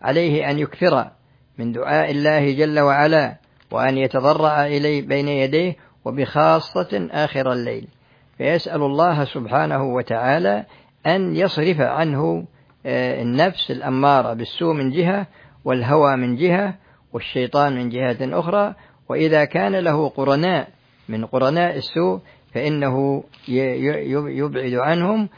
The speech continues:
ويحرص على أن يقترن بقر-، بقرناء صالحين، وبالله التوفيق.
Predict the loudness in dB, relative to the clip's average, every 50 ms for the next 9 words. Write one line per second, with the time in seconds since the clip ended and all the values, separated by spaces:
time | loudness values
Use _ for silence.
0 | -20 -20 _ -2 0 2 4 4 2 2 0 0 0 0 -4 -12 _ -4 -2 0
1 | 2 2 0 0 -2 -4 -8 _ _ _ _ _ _ -6 -4 -2 0 0 -2 -2
2 | -4 -2 0 0 0 2 0 -2 -2 -2 -2 -4 -6 -10 -16 -20 -18 -12 -6 -6
3 | -4 -2 0 0 0 2 0 0 0 -2 -2 -2 0 0 0 0 0 0 0 0
4 | 0 0 -2 -4 -8 _ _ _ _ _ -6 0 2 2 4 4 2 0 -2 -2
5 | 0 0 0 0 -2 -4 -8 _ _ -6 -6 -4 -4 -4 -2 0 2 2 2 0
6 | -2 -4 -2 -2 -2 -2 -2 -6 -10 -10